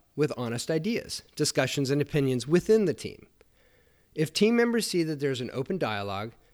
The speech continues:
they are more likely to open up about things that may have previously been seen as off limits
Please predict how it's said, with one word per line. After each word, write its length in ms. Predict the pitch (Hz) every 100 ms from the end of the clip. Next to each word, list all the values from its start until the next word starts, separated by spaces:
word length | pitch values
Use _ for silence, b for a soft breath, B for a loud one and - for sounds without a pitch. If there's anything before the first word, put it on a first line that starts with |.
| b
they 80 | 131
are 80 | 123
more 200 | 123 151
likely 340 | 139 131 143
to 100 | 123
open 240 | 117 131
up 140 | 120 117
about 320 | 110 101 -
things 260 | 120 131 110
that 140 | -
may 320 | 107 113 123
have 260 | 151 190 190
previously 520 | 156 135 143 147 147
been 360 | - 120 120 120
seen 320 | - 120 117
as 120 | 107 -
off 320 | 98 101 -
limits 520 | 95 60 - - -